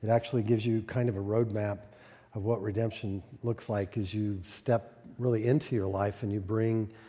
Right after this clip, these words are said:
peace into what is very much considered to be a, a culture of war in which we live. Um, today what we're gonna, going to do is to consider the, in, the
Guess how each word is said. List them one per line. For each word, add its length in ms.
peace 400
into 760
what 320
is 120
very 260
much 680
considered 480
to 60
be 240
a, 160
a 160
culture 380
of 120
war 520
in 100
which 220
we 60
live. 400
Um, 300
today 300
what 160
we're 100
gonna, 380
going 220
to 80
do 100
is 200
to 80
consider 400
the, 120
in, 360
the 320